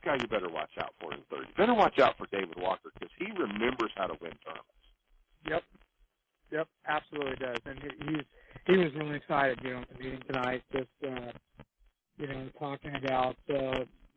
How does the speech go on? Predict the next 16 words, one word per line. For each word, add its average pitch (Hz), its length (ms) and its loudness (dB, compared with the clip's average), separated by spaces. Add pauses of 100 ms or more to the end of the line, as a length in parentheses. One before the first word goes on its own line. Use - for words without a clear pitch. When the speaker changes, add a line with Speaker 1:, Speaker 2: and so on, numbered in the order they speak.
Speaker 2:
you 156 140 -4
know, 139 160 0
it's - 140 -6
been 170 140 6
a 170 160 4
while 175 340 6
since - 160 -20
he - 60 -8
made 151 140 -6
a 135 40 -10
cut, 165 420 0
so 147 120 -8
he's 185 200 0
excited. 165 680 -2
He's 165 180 -10
been 160 140 -14